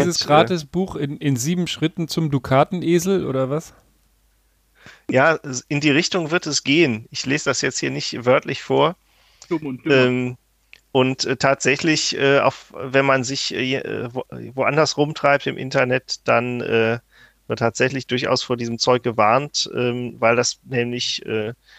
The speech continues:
Speaker 2: das soll vor allem Möglichen helfen. Ich lese mal vor, ja, da seid ihr ganz schnell bei so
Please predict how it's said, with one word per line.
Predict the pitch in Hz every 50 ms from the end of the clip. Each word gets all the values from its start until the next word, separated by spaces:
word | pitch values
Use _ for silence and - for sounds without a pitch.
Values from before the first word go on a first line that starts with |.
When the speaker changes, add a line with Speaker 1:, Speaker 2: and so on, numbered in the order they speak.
| _ _ _
Speaker 2:
das | 107 -
soll | - 131 143
vor | - 143 110
allem | 123 127 120 117
Möglichen | 120 139 156 - 147 131 123 113
helfen. | 101 98 98 101 110 - - 107 -
Ich | - -
lese | 131 156 - - 131
mal | 107 107
vor, | - - 139 143 160 196 196
ja, | 147 123 135
da | 143 120
seid | - 131 131 - 160
ihr | 135 110
ganz | 117 131 165 160
schnell | - - 147 143 147
bei | 135 135 131
so | 123 123 123 127 127